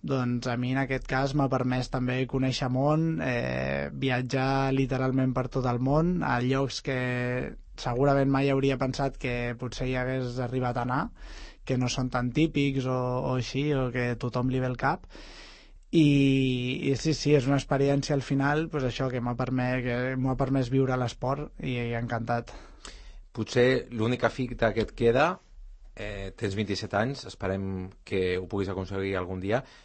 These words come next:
Speaker 2: és pujar amb el rugby Sant Cuat a la divisió d'honor, no? Perquè és l'etern candidat,
Speaker 1: Doncs
Speaker 2: falta
Speaker 1: sí.
Speaker 2: poquet, poquet.
Speaker 1: Sí, sí, m'agradaria. Jo, això, pues, em vaig quedar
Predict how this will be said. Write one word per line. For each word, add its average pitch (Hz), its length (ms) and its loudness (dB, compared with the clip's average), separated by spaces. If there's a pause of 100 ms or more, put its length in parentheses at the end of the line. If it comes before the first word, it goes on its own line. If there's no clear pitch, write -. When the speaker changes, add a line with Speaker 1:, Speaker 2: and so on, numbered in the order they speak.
(100)
Speaker 2:
és 113 160 -4
pujar 110 240 2
amb 101 140 4
el - 20 0
rugby 101 220 0
Sant 98 180 -6
Cuat 98 160 2
a 107 60 2
la 95 80 0
divisió 87 240 -4
d'honor, 90 340 -6
no? 123 160 -8
Perquè 90 300 -4 (760)
és - 160 -2 (240)
l'etern 110 400 2
candidat, 117 720 6 (1040)
Speaker 1:
Doncs 151 460 8
Speaker 2:
falta 190 160 10
Speaker 1:
sí. 180 80 10
Speaker 2:
poquet, 127 260 2
poquet. - 380 -2 (340)
Speaker 1:
Sí, 190 240 8
sí, 175 140 10 (100)
m'agradaria. 151 640 10
Jo, 143 200 6 (200)
això, 160 320 8
pues, 147 160 4
em 139 140 6
vaig 139 180 2
quedar 156 760 8